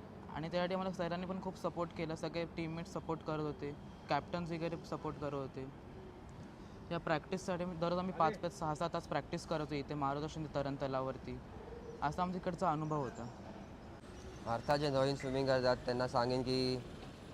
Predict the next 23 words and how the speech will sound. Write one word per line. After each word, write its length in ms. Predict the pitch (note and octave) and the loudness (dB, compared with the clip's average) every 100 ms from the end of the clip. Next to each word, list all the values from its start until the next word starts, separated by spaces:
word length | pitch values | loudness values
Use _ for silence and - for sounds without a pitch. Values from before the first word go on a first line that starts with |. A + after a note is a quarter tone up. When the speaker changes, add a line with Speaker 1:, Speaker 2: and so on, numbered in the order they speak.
| - - | -10 -4
Speaker 2:
मी 100 | B2 | -2
तुमच्या 220 | A#2+ A#2+ | 2 2
कोचचं 400 | C3 B2+ B2+ D3 | 4 4 4 6
ऐका, 340 | B2 A#2 A#2+ B2+ - - - - - - - - - - | 6 8 6 4 0 -12 -12 -12 -12 -12 -12 -12 -12 -6
स-, 40 | B2+ | -2
सगळं 300 | A2+ B2+ C3+ | 4 6 8
तुम्ही 240 | C3+ C3+ | 6 6
ऐका, 280 | B2 A#2+ C3+ | 6 8 4
तुम्ही 220 | B2+ C3+ | 4 0
सेट 220 | C3+ D#3 D#3 | 4 4 4
तुमचं 200 | D#3 D3+ | 0 2
करत 260 | C#3+ C#3+ C#3+ | 6 6 8
जावा 380 | C#3 C#3 C3+ C3+ | 8 8 10 8
आणि 420 | C#3 C#3 C#3 C#3 - - - - - C3 | 8 6 4 2 -4 -12 -12 -10 -4 0
जिद्द 200 | C#3+ E3 | 4 4
सोडू 240 | D3+ C#3 | 6 6
नका. 300 | C3 A#2 A2 A2+ - - - - - - | 8 8 6 4 -8 -10 -12 -12 -8 4
शेवटपर्यंत 540 | C3+ C#3+ C#3+ D3 C#3+ | 8 8 8 4 6
तुम्ही 180 | C#3+ C#3+ | 4 4
गिव्ह 160 | C#3 C#3+ | 6 6
अप 60 | |
नका 200 | C#3+ C#3+ | 6 6
करू. 300 | C3+ C3 C#3 | 8 6 6